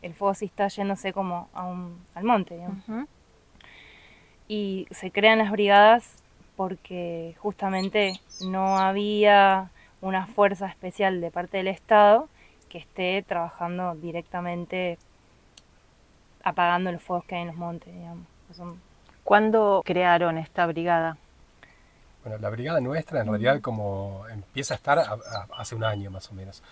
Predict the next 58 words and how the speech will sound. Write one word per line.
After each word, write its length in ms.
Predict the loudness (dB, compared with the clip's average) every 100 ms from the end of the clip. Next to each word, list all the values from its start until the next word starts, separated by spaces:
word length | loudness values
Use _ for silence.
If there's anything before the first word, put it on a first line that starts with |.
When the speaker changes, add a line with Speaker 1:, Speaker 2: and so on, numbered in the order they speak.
| -16
Speaker 1:
Mm. 120 | -8 -2
Speaker 3:
Pero 160 | 0
lo 80 | 0
cierto 220 | 0 0
es 40 | -2
que 80 | -4
nosotros 440 | -6 -6 -8 -10
éramos, 400 | -4 -4 -4 -10 _ _ _ _ _
o 40 | -8
sea, 100 | -4
cuando 220 | 0 2
armamos 300 | 4 4 4
la 60 |
brigada 180 | 2 2
sabíamos 420 | 2 2 2 2
bien 200 | 0 2
a 60 | 2
quién 160 | 2 -2
decirle 420 | -2 -2 -2 0
porque 220 | -2 0
éramos 380 | 0 0 -4 -8 -20 -16 -10
los 100 | -6
que 60 |
nos 120 | -6 -6
encontrábamos 500 | -8 -2 -2 -2 -8
en 120 | -6
todos 160 | -4 -4
los 140 | -6
incendios, 460 | -6 0 0 2 -2
los 60 |
que 80 | -2
cuando 180 | -2 0
había 80 | 2
un 40 |
Speaker 1:
Claro. 40 | 2
Speaker 3:
incendio 280 | 0 0 0 -4 -2
decían, 260 | 4 6
"¿Qué 100 | 8
hacemos?", 680 | 8 8 8 8 8 6 6 2 -6
los 100 | -6
que 100 | -6
formaba-, 420 | -6 0 2 4
Speaker 1:
Sí. 60 | 2
Speaker 3:
hacíamos 260 | -2 -4 -2
capacitaciones 600 | -2 -4 -6 -8 -6 -6
con 160 | -6
bomberos, 640 | -4 -2 2 2 4 2 -2 -20 -16
los 180 | -8 -8
que 240 | -4 -2 0
hacíamos 380 | -2 -2 -4 -4
formaciones 440 | -6 -6 -4 -4
de 80 | -4
brigadistas, 800 | -2 0 2 2 -2 0 0 0
los 80 | -4
que 80 | -6
empezamos 380 | 0 0 0
a 40 | -4
equiparnos. 720 | 0 8 8 8 4 -2